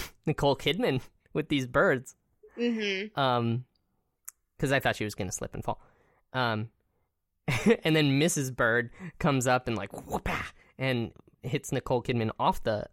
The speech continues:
Speaker 1: off the ledge. And I was like, "Oh no, <laughs> Missus Bird. <laughs> She's going to jail."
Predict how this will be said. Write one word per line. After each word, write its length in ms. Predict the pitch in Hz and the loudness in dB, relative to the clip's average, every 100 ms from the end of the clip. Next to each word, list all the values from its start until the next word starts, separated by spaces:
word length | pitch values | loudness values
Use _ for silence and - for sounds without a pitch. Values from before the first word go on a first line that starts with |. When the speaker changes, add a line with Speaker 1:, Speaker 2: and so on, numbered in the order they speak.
| - | -4
Speaker 1:
off 180 | 165 | -4
the 120 | - 92 | -2 -4
ledge. 340 | 92 92 - - - - | -4 -6 -8 -20 -20 -8
And 120 | 123 | -4
I 40 | |
was 120 | 123 | -2
like, 160 | 117 101 | -4 -6
"Oh 140 | - 123 | -2 0
no, 240 | 156 135 | 2 2
<laughs> 20 | 123 | 0
Missus 360 | 151 - 143 - | -2 -2 -6 -4
Bird. 260 | 135 - - - - _ | -6 -6 -12 -16 -20 _
<laughs> 340 | _ _ - | _ _ -20
She's 160 | - - | -12 -4
going 240 | - 143 | 2 2
to 60 | 131 | 2
jail." 400 | 135 147 - - | 0 -2 -2 -8